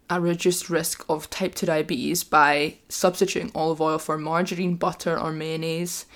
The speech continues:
was associated with a five percent, eight percent and fifteen percent lower risk of type two diabetes.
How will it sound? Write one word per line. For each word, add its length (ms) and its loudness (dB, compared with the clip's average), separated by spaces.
was 160 0
associated 600 2
with 140 0
a 60 -8
five 340 0
percent, 580 -4
eight 220 -2
percent 380 -4
and 120 -6
fifteen 500 -2
percent 380 -4
lower 240 2
risk 360 -2
of 120 -4
type 260 -6
two 140 -6
diabetes. 760 -4